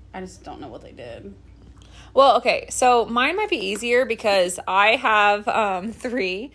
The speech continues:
Speaker 2: I mean, I've dated, I've talked to people, but I've never officially dated besides these three, these three people. And there was obviously Forrest, and then there was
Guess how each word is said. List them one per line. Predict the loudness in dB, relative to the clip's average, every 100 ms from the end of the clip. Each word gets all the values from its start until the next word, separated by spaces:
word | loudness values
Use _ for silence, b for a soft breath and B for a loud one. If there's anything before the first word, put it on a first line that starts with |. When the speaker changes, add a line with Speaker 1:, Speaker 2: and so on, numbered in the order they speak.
| B B -6
Speaker 2:
I | -4
mean, | -2
I've | -4
dated, | -2 -2 0 0
I've | 2 -2 -4
talked | 0 0 0
to |
people, | -8 -10 -2
but | 0
I've | 0
never | -2 -4 -4
officially | -4 -4 -6 -6 -6
dated | -6 -6 -8 -10 -20 -20 _ _ -10
besides | -2 0 0
these | -8 -12
three, | -16
these | -12 -12 -10
three | -12
people. | -12 -10 -10 -10 -10
And | -6 -2
there | -2
was | 0 -2 -6 b b b b 2
obviously | 4 4 0 -2
Forrest, | 0 2 4 4 0 -8 -14 -6
and | -4 -2
then | -4
there | -2
was | 0 0 0 -2 -8